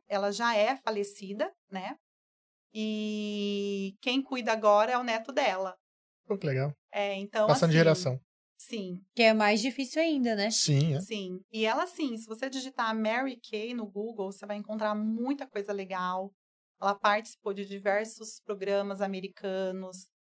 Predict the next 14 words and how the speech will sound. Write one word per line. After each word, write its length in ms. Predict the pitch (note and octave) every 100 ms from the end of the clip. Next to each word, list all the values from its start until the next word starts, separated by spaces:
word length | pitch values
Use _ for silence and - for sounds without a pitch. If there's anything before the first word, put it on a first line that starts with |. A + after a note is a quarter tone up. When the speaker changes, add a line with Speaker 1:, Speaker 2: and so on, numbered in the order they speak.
| -
Speaker 1:
né? 240 | F#3+ G3+
Até, 300 | G3 G3 G3+
assim, 300 | G#3+ - G#3
eu 80 | G3
já 160 | G3+
tive, 600 | G3+ - G#3+ G#3 G3 G3 G3+ _ _ _ _ _ -
a, 240 | G3 G3 - -
é, 200 | G#3+ G3
bom, 320 | G#3+ G#3+ E3+ _ _ -
é 140 | B3+
uma 180 | F4 G4
empresa 760 | B3+ - G#3+ B3 C4+ G3+ F#3 F#3+ _
que 100 | -
arrecada 640 | A3 A#3 A#3+ A3 G#3+ G#3+